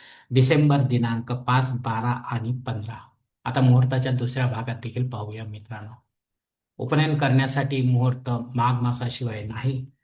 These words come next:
विवाह करण्यासाठी मुहूर्त दिले दिनांक बावीस, तेवीस, पंचवीस, सव्वीस, सत्तावीस आणि तीस डिसेंबर, दिनांक दोन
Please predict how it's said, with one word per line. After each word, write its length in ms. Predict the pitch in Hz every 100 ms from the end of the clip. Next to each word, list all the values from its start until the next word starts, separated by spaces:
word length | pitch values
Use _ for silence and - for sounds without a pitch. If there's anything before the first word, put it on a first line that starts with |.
| _
विवाह 400 | 120 123 143 147
करण्यासाठी 480 | 135 127 131 143 139
मुहूर्त 300 | 127 120 117
दिले 280 | 123 113 123
दिनांक 380 | 120 113 113 107
बावीस, 540 | 110 117 127 131 -
तेवीस, 380 | 117 110 120 -
पंचवीस, 480 | 117 110 127 127 -
सव्वीस, 480 | 113 107 123 - -
सत्तावीस 540 | 117 - 123 123 123
आणि 240 | 117 117 -
तीस 300 | 135 143 - - - - 127
डिसेंबर, 440 | 139 160 156 147
दिनांक 360 | 143 123 120 110 107
दोन 300 | 127 143